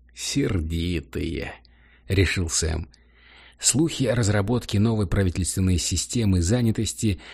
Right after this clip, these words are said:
населения были официально опровергнуты менее часа назад.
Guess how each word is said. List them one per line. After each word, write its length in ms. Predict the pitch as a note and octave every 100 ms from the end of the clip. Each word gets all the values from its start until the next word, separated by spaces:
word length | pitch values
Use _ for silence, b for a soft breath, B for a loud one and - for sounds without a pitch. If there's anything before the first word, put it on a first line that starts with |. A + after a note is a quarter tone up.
| B
населения 680 | F#3 E3 - G2 A2 A2 G#2
были 240 | E2+ G#2 G2
официально 640 | - G2+ - F#2+ G2+ G#2
опровергнуты 960 | - - A#2 F#2 F#2 F2 F#2 F2 G#2 G2
менее 560 | F#2+ G#2+ B2 B2 A#2
часа 380 | - F2 - E2
назад. 360 | D#2 D2 E2+